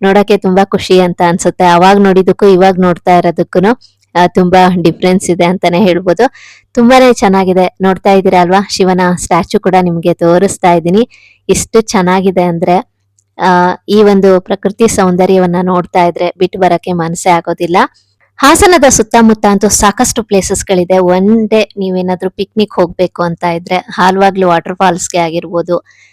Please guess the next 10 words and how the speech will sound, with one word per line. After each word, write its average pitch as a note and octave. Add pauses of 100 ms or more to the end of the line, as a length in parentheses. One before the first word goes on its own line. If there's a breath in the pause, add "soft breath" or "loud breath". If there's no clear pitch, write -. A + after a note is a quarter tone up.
(300 soft breath)
ಇಲ್ಲ G#3+
ಅಂದ್ರೆ F#3+ (200)
ಪುಷ್ಪಗಿರಿ G#3
ಬೆಟ್ಟನೇ F3+
ಆಗಿರ್ಬೋದು, F3
ಬೇಲೂರು, F3+
ಹಳೆಬೀಡು, F3+ (500 soft breath)
ಹಾಗೆ G3+
ಮಾವಿನಕೆರೆ F#3+
ಬೆಟ್ಟ F3